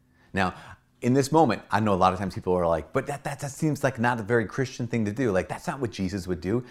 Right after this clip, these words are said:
Jesus would be a hundred percent available to a hundred percent of the people a hundred percent of the time."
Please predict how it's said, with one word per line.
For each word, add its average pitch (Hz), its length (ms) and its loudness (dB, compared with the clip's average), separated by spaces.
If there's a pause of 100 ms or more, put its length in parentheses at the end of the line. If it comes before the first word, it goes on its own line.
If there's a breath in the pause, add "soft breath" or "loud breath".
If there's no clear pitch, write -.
(180 loud breath)
Jesus 151 260 0
would 135 160 0
be 110 240 0 (180 loud breath)
a - 40 -14
hundred 143 260 0
percent - 260 -2
available 98 520 2 (160 loud breath)
to 110 100 -4
a - 20 0
hundred 135 200 0
percent 135 240 -2
of 110 80 -2
the 95 60 -10
people 87 400 -2 (160 loud breath)
a - 60 -14
hundred 123 240 0
percent 104 200 -4
of 82 80 -4
the 85 80 -8
time." 80 400 -6